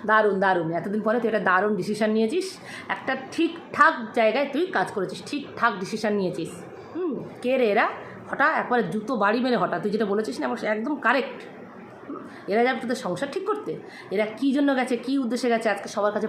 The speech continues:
পরিষ্কার, সবার কাছে পরিষ্কার। তুই তো পরিষ্কার করে দিলি সবার কাছে, তাই না? ওরা, ওরা ওদের নিজেদের দর্শককে কীরকমভাবে ঠকাচ্ছে, নিজেদের দর্শককে কীভাবে বোকা বানাচ্ছে শুধু দেখ।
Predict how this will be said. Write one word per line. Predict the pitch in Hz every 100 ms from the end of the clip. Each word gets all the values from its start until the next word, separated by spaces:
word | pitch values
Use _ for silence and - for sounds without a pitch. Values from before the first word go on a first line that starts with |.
| 202
পরিষ্কার, | 180 - 180 151 - - - - - - -
সবার | - 208 170 185 233
কাছে | 240 233
পরিষ্কার। | 202 214 - 220 190
তুই | 208
তো | 185
পরিষ্কার | 233 - 220
করে | 247
দিলি | 220 233 302 208 160
সবার | 202 202
কাছে, | 202 175 160 - - -
তাই | 214
না? | 370 233 - - - -
ওরা, | 214 233 233
ওরা | 208 240 277 269
ওদের | 226 247
নিজেদের | 240 226 262
দর্শককে | 233 226 - - 349
কীরকমভাবে | 339 294 302 302
ঠকাচ্ছে, | 233 226 - 165 - - - -
নিজেদের | 208 226 285 202
দর্শককে | 208 214 320 330
কীভাবে | 370 339 330
বোকা | 233 240
বানাচ্ছে | 240 240 233 226
শুধু | 226
দেখ। | 190 165